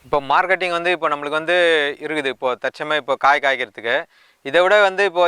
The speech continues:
செடிங்க பெருசாகி காய் வந்து ஜாஸ்தி ஆச்சுன்னா, இதை வந்து பார்த்தீங்கன்னா, ஜாம் பண்ணலாம். ஏன்னா உள்ள வந்து நீங்க கட் பண்ணி பார்த்தீங்கன்னா, உள்ள ரோஜா பூ மாதிரி ரோஸ் கலர் வருது இது. மீதி இப்போ ஒயிட்டா இருந்ததுன்னா கூட நம்மளுக்கு வந்து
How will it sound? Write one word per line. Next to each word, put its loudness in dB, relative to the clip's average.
செடிங்க -2
பெருசாகி 2
காய் 6
வந்து -4
ஜாஸ்தி 2
ஆச்சுன்னா, -2
இதை 4
வந்து 4
பார்த்தீங்கன்னா, 4
ஜாம் 6
பண்ணலாம். 2
ஏன்னா 2
உள்ள 0
வந்து 0
நீங்க -2
கட் -2
பண்ணி 0
பார்த்தீங்கன்னா, -2
உள்ள -2
ரோஜா 2
பூ -6
மாதிரி -2
ரோஸ் -4
கலர் 2
வருது -2
இது. -12
மீதி 0
இப்போ 0
ஒயிட்டா 2
இருந்ததுன்னா 2
கூட 0
நம்மளுக்கு -2
வந்து 0